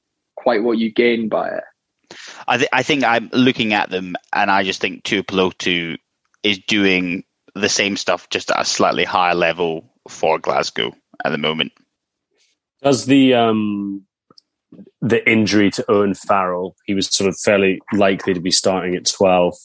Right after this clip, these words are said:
Speaker 3: for England outside Marcus Smith, per sort of Eddie Jones's comments before he got injured. Does,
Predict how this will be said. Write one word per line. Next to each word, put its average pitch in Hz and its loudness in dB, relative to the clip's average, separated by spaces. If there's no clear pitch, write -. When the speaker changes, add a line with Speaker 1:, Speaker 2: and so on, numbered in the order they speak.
Speaker 3:
for 95 0
England 87 2
outside 90 0
Marcus 90 0
Smith, 87 0
per 90 4
sort 85 0
of 87 -2
Eddie 92 2
Jones's 87 -2
comments 90 -2
before 104 2
he 90 6
got 87 4
injured. 92 4
Does, 110 4